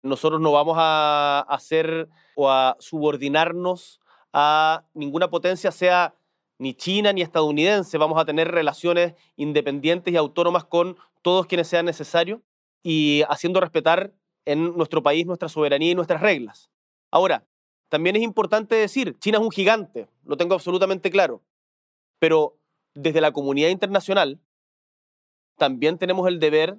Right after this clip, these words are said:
de exigirle a China lo mismo que le exigimos a Venezuela, lo mismo que le exigimos a el señor Putin en Rusia, lo mismo que le exigimos a Israel en el caso de la ocupación palestina, que es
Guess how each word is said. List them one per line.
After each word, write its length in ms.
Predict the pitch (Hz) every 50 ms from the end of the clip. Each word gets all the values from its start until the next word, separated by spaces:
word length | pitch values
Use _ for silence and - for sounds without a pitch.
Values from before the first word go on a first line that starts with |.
| - -
de 140 | 202 160
exigirle 800 | 151 147 - - 139 - - 185 208 202 180 139 127 127 139 151
a 140 | - 151 147
China 240 | - - 185 190 202
lo 100 | 180 160
mismo 220 | 160 190 208 233
que 80 | 220 226
le 60 | 226
exigimos 560 | 196 - - 175 - 202 208 208 220 220 220 _ _ _ _ _ -
a 100 | 143 147
Venezuela, 560 | 147 147 143 135 - 180 190 190 190 196 196
lo 100 | 185 160
mismo 240 | 156 170 185 214 208
que 60 | 214
le 80 | 202
exigimos 560 | 185 - - 160 - - 196 196 196 196 196 196 _ _ - _
a 340 | 160 156 165 175 180 180 - -
el 100 | 156 143
señor 260 | - 156 160 156 147
Putin 460 | - 147 - 175 196 190 190 196 196 _ _
en 140 | - 139 139
Rusia, 340 | 156 185 190 175 - 202 190
lo 80 | 170
mismo 220 | 165 175 190 208 185
que 100 | 190 180
le 80 | 180
exigimos 540 | 175 - - 160 - - 185 185 196 202 196 196 - - - - -
a 320 | 156 160 165 180 196 202 - _ _ _ _
Israel 680 | - 180 156 147 156 156 160 170 185 196 202 202 - _
en 140 | - 175 160
el 80 | 151
caso 200 | - 175 165 -
de 60 | 190
la 60 | 175 175
ocupación 380 | 160 156 156 151 - 170 160
palestina, 500 | - 160 139 - - 208 151 107 - _ _ _ _ _ _ _ _ _ _ _ _ _ _ _
que 220 | - 156 160 170
es 180 | 190 202 -